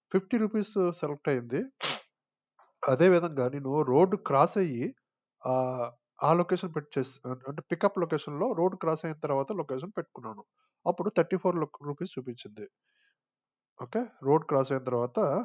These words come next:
అమౌంట్ ఎంత? థర్టీ ఫోర్ రూపీస్ చూపించింది. So మీరు కూడా ఈ ట్రిక్స్ వాడుకొని, ఈ ట్రిక్ వాడుకొని మీరు ఆహ్, ఒకవేళ రోడ్డు దాటగలిగితే మీరు రోడ్డు క్రాస్ అయ్యి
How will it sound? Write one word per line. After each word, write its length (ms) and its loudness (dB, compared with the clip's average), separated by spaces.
అమౌంట్ 300 -4
ఎంత? 160 -6
థర్టీ 240 -2
ఫోర్ 160 -2
రూపీస్ 240 -10
చూపించింది. 520 -10
So 140 4
మీరు 320 4
కూడా 220 6
ఈ 120 2
ట్రిక్స్ 380 -6
వాడుకొని, 500 8
ఈ 140 -2
ట్రిక్ 300 -4
వాడుకొని 440 4
మీరు 240 6
ఆహ్, 420 -4
ఒకవేళ 320 2
రోడ్డు 300 4
దాటగలిగితే 680 4
మీరు 200 0
రోడ్డు 280 6
క్రాస్ 380 8
అయ్యి 260 0